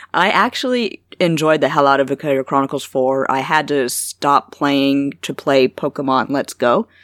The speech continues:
but I will get back to it. I'm pretty sure I'm, I'm very close to the end, so,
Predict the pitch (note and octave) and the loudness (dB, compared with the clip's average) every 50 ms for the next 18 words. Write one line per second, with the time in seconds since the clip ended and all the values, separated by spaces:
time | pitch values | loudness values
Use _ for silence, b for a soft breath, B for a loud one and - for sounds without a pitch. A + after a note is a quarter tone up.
0 | b b b - D3+ D3+ D3 D3 D3+ D#3 D3+ - D3+ C#3 C#3+ - - - F3 D3+ | b b b -2 0 0 2 2 2 0 0 0 0 -2 -2 -2 -2 -2 0 0
1 | D3 - - - G#3 F3+ D#3+ - - D#3 C#3 C3 C3+ C3 B2+ - - C#3 C3+ C3 | -2 -2 0 0 2 2 2 0 0 0 0 0 0 -2 -6 -6 -6 -4 -4 -6
2 | B2+ - _ _ - D#3 D3+ C#3+ C3+ - - C#3+ C3 A#2+ - - B2+ A#2+ A#2 A#2 | -8 -10 _ _ 0 2 4 4 2 2 0 -2 -2 -2 -2 -4 -2 -2 0 0
3 | A#2 A2+ A2+ A#2+ C3 - - C3 A#2 A2+ A2+ - | -2 -2 -4 -6 -6 -6 -6 -4 -2 -2 -2 -4